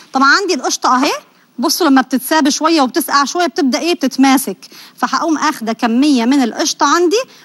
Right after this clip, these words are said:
وابدا اعمل ايه؟ ابدا احطها على وش البسبوسه عندي. تمام؟ طيب في حد هيقول لي طب و-، وايه حكايه البسبوسه اللي محشيه بالقشطه؟ هنعمل في السريع،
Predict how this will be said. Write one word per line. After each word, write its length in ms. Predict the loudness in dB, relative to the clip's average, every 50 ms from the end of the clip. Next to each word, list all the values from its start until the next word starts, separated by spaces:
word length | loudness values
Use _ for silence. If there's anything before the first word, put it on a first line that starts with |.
| -18 _ -2
وابدا 400 | 0 0 0 0 0 0 0 0 0 0 _ _ -20 -20 _ _ _ _ _ _ _ _ -2
اعمل 280 | -2 -2 -2 -2 -2
ايه؟ 260 | -2 -2 -2 -4 -6 -8 _ _ _ -14
ابدا 320 | -10 -10 -8 -8 -6 -6 -6
احطها 440 | -6 -8 -10 -12 -6 _ -2 0 2
على 280 | 2 2 2 0 -2 -4
وش 380 | -4 -4 -4 -4 -4 -6 -8
البسبوسه 760 | -6 -4 -4 -4 -4 -4 -6 -8 -8 -6 -2 -2 0 0 2
عندي. 420 | 2 2 2 2 0 0 -2 -4 -6 _ _ _ _ _ _ _ _ _ _ _ _ _ _ _ _ _ _ _ -14
تمام؟ 320 | -12 -6 -4 -2 -2 -2 -4 -6 -12 -10 _
طيب 180 | -6 -6 -4 -4
في 120 | -6 -4
حد 160 | -4 -4 -4 -4
هيقول 220 | -4 -4 -2 -2 -2
لي 60 | -2
طب 160 | -2 -2 -2
و-، 200 | -2 -2 -4 -4 -4
وايه 220 | -6 -4 -4 -4
حكايه 380 | -6 -4 -4 -4 -2 -2 -2 -2 0
البسبوسه 540 | 0 0 0 0 -2 -2 -2 -2 0 0 0
اللي 100 | 0 2
محشيه 380 | 0 0 -2 -2 -2 0 0
بالقشطه؟ 480 | 0 0 -2 -4 -4 -4 -6 -2 0 0 0 -2 -4 -14 -20 -20 -20 -10 -6
هنعمل 320 | -2 0 0 0 0 0 -2
في 80 | -4
السريع، 420 | -4 -6 -4 -2 -2 -2 0 -2